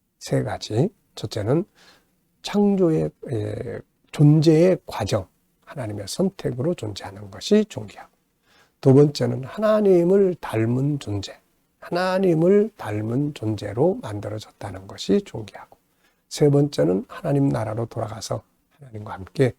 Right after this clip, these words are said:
영생의 복을 누린다는 것이 존귀한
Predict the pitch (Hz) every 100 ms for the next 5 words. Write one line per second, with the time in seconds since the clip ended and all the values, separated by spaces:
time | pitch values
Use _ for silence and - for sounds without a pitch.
0 | _ _ _ 127 127 175 - 190 185 185
1 | - 156 190 196 - 117 117 113 101 98
2 | 95 - 202 165 - _ _ - 104 95
3 | 101 101 139